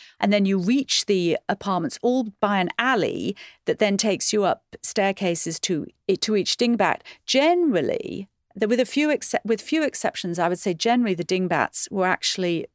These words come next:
pretty mean spaces to live in. They kind of look cool. They had this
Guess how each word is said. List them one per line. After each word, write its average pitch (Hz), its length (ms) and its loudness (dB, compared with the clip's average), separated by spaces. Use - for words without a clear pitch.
pretty 220 300 -2
mean 185 320 -2
spaces - 500 -4
to 156 120 -8
live - 200 -2
in. - 220 -6
They 208 380 2
kind 269 240 0
of 220 100 -4
look 175 280 0
cool. 208 260 -2
They 196 120 0
had 185 240 -2
this 180 220 -2